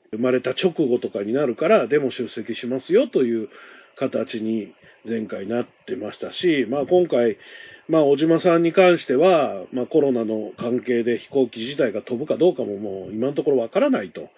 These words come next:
で、本当はビザが切れるから、帰んなきゃいけないんだよね。でも帰れなかったらもうどうしようもないですからね。その辺のことはあるけれども、基本的には出席するつもりでいるんだと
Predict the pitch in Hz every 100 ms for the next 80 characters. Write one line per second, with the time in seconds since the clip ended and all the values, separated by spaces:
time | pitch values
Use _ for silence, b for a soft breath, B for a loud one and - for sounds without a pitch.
0 | _ 156 185 233 262 277 311 311 151 180
1 | 180 147 135 117 110 131 139 151 - 107
2 | 185 220 104 - b _ - 247 269 156
3 | 123 131 262 294 143 87 82 170 - _
4 | _ 165 160 - 202 294 330 330 262 _
5 | - 131 - - 98 107 104 92 104 107
6 | 113 107 107 101 - - 107 123 185 _
7 | B B B B B - 151 160 147 175
8 | 180 185 220 302 269 277 277 240 226 220
9 | 247 269 - 190 214 208 208 226 285 294
10 | 233 165 131 - 120 117 - 113 113 -
11 | 110 107 131 302 277 B B B B B
12 | - 143 170 233 139 - -